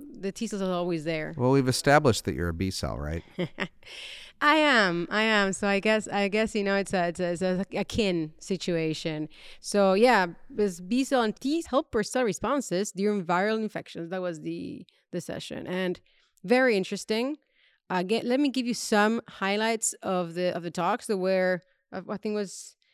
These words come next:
Speaker 1: uh, eight talks. First, I really liked, there was, uh, first talk by Chris Riley, uh, Risley, uh, from the Francis, uh, Lund Lab. So we had her on the show. So it was a, a trainee from her lab.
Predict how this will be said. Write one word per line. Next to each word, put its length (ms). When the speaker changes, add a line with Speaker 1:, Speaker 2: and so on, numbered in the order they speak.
Speaker 1:
uh, 160
eight 260
talks. 540
First, 640
I 60
really 280
liked, 300
there 100
was, 400
uh, 220
first 360
talk 240
by 140
Chris 260
Riley, 400
uh, 360
Risley, 580
uh, 80
from 160
the 80
Francis, 560
uh, 200
Lund 320
Lab. 320
So 280
we 140
had 260
her 200
on 180
the 80
show. 340
So 120
it 40
was 140
a, 480
a 40
trainee 300
from 220
her 120
lab. 300